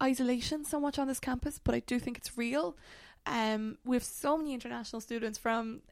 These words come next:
every part of the world, and, you know, living in our on-campus residences, and, you know, people might just be coming in and out of their bedroom and maybe not integrating so well. You know, some people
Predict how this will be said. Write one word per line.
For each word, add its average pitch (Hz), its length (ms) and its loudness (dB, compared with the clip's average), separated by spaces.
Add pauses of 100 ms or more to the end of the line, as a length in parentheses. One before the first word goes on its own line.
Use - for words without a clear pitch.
(160)
every 254 320 0
part 240 200 2
of 226 40 2
the 220 80 4
world, 220 380 8 (520)
and, 233 280 0 (640)
you 269 180 0
know, 247 360 6 (520)
living 254 380 10
in 240 280 0 (260)
our 254 280 0
on-campus 247 400 2
residences, 240 680 -2
and, 240 160 -2
you 240 60 2
know, 220 120 0
people 233 220 0
might 240 120 2
just - 140 -12
be 240 60 -10
coming 240 220 0
in 240 120 2
and 240 80 0
out 233 160 6
of 233 60 6
their 233 100 2
bedroom 226 440 6
and 226 120 -2
maybe 247 220 0
not 254 160 2
integrating 240 420 0
so 240 160 2
well. 220 400 6 (1200)
You 294 100 4
know, 240 160 6 (120)
some 349 160 0
people 294 360 6